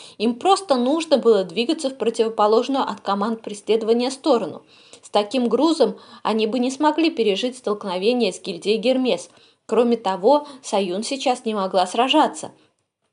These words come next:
Даже у берсерков есть предел, и она его давным-давно достигла. «Я думаю, нам нужно выбираться отсюда». Дринпельт во главе элитного войска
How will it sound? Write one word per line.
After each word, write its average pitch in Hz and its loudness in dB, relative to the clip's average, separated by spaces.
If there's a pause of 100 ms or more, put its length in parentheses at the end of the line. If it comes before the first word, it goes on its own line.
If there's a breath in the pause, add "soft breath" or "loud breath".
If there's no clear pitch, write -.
(160)
Даже 220 2
у 427 0
берсерков 220 0
есть 185 -8
предел, 185 -4 (600 loud breath)
и 254 4
она 214 2
его 196 2
давным-давно 240 0
достигла. 226 -2 (500 soft breath)
«Я 220 2
думаю, 302 0 (140)
нам 208 -2
нужно 262 0 (300)
выбираться 262 0
отсюда». - -16 (2000 loud breath)
Дринпельт 320 2
во 208 -2
главе 226 2
элитного 208 -4
войска 175 -6